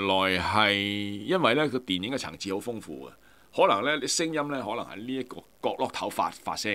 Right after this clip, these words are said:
嘅。噉如果你喺細嘅屏幕咧，可能 miss 咗嘅，可能 miss 咗嘅，因為聲音設計員咧，誒，誒，聲-，特效聲音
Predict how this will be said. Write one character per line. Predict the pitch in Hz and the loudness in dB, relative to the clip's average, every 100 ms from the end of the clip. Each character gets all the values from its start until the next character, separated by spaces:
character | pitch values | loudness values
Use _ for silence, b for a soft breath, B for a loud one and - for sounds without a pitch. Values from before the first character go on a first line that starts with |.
| 87 | -2
嘅。 | 73 - | -8 -8
噉 | 175 | -4
如 | 139 | -2
果 | 175 | 0
你 | |
喺 | 143 - - | 0 -2 -10
細 | - - | -2 2
嘅 | 110 113 | 4 2
屏 | 87 85 | 0 -6
幕 | 90 | -4
咧， | 123 | -2
可 | 98 | 2
能 | 110 82 | 0 0
miss | 107 101 | -2 -2
咗 | - 80 80 | -2 -4 -6
嘅， | 71 _ b b | -10 _ b b
可 | - 135 | 0 0
能 | 85 | 0
miss | 113 113 | -4 -4
咗 | 76 85 | -4 -4
嘅， | - - | -6 -2
因 | 180 | 2
為 | 101 87 - _ - | 2 0 -8 _ -6
聲 | - 156 | -4 -2
音 | 160 147 | 0 0
設 | 139 117 | -2 -2
計 | 101 | 0
員 | 95 76 69 | 0 -2 -6
咧， | 107 117 - B B B - | -6 -6 -10 B B B -10
誒， | 82 73 73 73 - - | -8 -8 -10 -14 -18 -12
誒， | |
聲-， | 78 139 - | -6 -6 -2
特 | 104 | -2
效 | 92 87 | -2 -2
聲 | - | -2
音 | 143 | 0